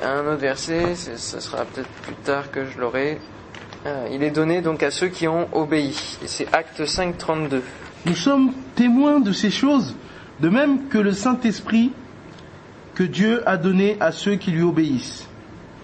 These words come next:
Speaker 1: Voilà. Que Dieu a donné à ceux
Speaker 2: Qui lui
Speaker 1: qui lui
Speaker 2: obéissent.
Speaker 1: obéissent. C'est une des conditions.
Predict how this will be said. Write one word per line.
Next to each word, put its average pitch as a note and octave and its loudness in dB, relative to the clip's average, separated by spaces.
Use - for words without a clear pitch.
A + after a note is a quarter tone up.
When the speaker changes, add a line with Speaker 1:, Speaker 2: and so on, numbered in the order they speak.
Speaker 1:
Voilà. C#3 -6
Que D#3 0
Dieu C#3+ 2
a D3+ 2
donné D3 0
à D3 2
ceux E3+ 0
Speaker 2:
Qui C3+ -2
lui C3 0
Speaker 1:
qui D#3+ 2
lui E3 4
Speaker 2:
obéissent. C#3+ 0
Speaker 1:
obéissent. - -14
C'est - -2
une E3 2
des D#3 2
conditions. D3 -4